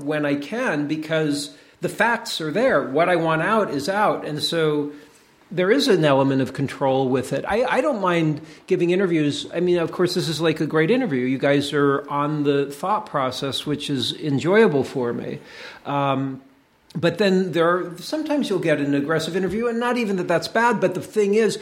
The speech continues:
if it's live, it's okay. I actually prefer that, but they, what they often are is then they hide behind it, and, and they write things,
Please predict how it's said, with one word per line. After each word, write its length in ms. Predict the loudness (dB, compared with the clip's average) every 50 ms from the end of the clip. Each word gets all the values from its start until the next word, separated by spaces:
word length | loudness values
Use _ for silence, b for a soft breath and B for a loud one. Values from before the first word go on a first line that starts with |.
| B B B B -2
if 140 | -2 2 2
it's 200 | 0 0 0 -4
live, 380 | -4 -2 0 2 2 2 2 2
it's 200 | 0 0 0 0
okay. 600 | 0 0 -2 -2 0 0 2 0 0 -2 -8 B B B B
I 120 | 0 2
actually 280 | 2 2 2 0 0 0
prefer 440 | 0 -4 -4 -2 0 2 2 2 2
that, 480 | 2 2 2 2 -2 -6 -14 -10 -4
but 160 | -4 -2 0
they, 180 | 2 2 2 2
what 440 | 0 -2 -4 -4 -2 0 0 2 2
they 100 | 2 4
often 340 | 4 2 2 0 0 0 2
are 160 | 4 4 4
is 200 | 4 2 0 0
then 160 | 0 2 2
they 100 | 2 0
hide 560 | -2 -2 -2 0 2 4 4 4 2 2 0
behind 420 | 0 0 0 0 0 0 0 0 0
it, 180 | 0 -2 -4
and, 400 | -6 -4 -2 -2 -2 -2 -4 -6 -10 -12 -14 -12
and 200 | -8 -6 -2 0
they 100 | 0 0
write 360 | 0 2 2 2 2 2 -2
things, 420 | -4 -4 -2 -2 0 -2 -4 -4